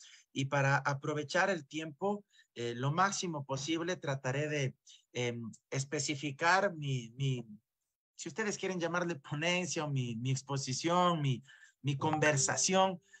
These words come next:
eh, en, en algunas cuestiones que me parecen fundamentales. Primero, un gran elemento relacionado con la naturaleza o el espíritu del juicio político.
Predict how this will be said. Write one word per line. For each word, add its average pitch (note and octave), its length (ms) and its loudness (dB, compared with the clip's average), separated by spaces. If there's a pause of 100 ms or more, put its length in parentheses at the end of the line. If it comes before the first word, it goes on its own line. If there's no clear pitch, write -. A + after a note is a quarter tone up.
(140)
eh, C3+ 300 2
en, D3+ 240 -2
en E3 180 -4
algunas F3+ 540 2
cuestiones E3 460 -4
que D#3 100 -4
me D3 100 0
parecen C#3 440 0
fundamentales. A#2+ 720 0
Primero, F#3+ 540 4
un E3 160 -2
gran E3+ 240 2
elemento E3 500 -2
relacionado C#3+ 760 0
con E3+ 220 -2
la E3+ 100 4
naturaleza D3+ 840 0
o F3 80 0
el C#3+ 80 -4
espíritu G3+ 520 -4
del C3 160 -2
juicio C3+ 340 -4
político. A2+ 680 -4